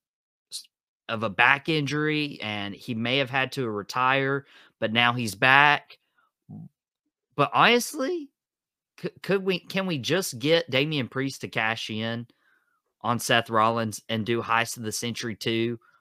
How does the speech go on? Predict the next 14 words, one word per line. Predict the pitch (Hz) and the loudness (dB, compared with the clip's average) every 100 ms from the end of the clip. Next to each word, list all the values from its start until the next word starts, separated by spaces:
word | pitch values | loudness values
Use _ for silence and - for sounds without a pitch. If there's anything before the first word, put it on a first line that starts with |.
| _ _ - | _ _ -2
on | 123 | 2
the | 113 | 2
guy | 107 113 113 113 | 4 6 6 4
who | 120 | 2
created | 117 131 123 110 113 | -4 -2 0 2 2
the | 113 | 0
Heist | 107 117 117 | 0 -2 -2
of | 107 | -6
the | 110 | -8
Century | - 110 - 123 | -6 -6 -4 -4
in | 110 | -4
the | 98 | -6
first | 110 107 - | -6 -6 -2
place? | 123 120 123 - | 0 0 -2 -8